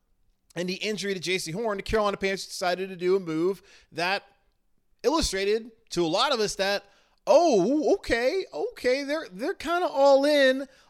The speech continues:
on this three and oh start by trading Dan Arnold and a third round pick to the Jacksonville Jaguars for C J Henderson, who had fallen out of favor with Urban Meyer and that new staff. Now, falling out of favor of Urban Meyer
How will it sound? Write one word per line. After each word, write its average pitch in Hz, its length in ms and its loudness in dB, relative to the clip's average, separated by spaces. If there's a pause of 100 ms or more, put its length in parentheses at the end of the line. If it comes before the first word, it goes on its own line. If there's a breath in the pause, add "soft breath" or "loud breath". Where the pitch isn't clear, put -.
on 269 160 2
this 269 160 0
three 254 180 0
and 240 80 4
oh 233 100 2
start 269 460 6
by 190 100 0
trading 196 440 0
Dan 151 240 -6
Arnold 254 500 2 (380 soft breath)
and 254 180 -2
a - 20 -4
third 233 260 0
round 202 260 -2
pick 190 160 -4
to 180 60 -16
the 175 100 -6
Jacksonville 170 520 -8
Jaguars 170 800 -4 (280 soft breath)
for 220 260 -2
C 214 180 -4
J 202 120 -4
Henderson, 208 420 -2
who 196 80 0
had 190 120 -2
fallen 196 260 0
out 190 140 -2
of 180 80 -6
favor 170 400 -6 (220 soft breath)
with 156 180 -12
Urban 180 260 -2
Meyer 147 400 -4
and 151 180 -6
that 151 160 -8
new 139 160 -6
staff. 127 440 -6
Now, 110 180 -16
falling 170 340 -2
out 156 80 -4
of 135 100 -10
favor 156 240 -6
of 135 100 -8
Urban 139 260 -4
Meyer 160 420 -4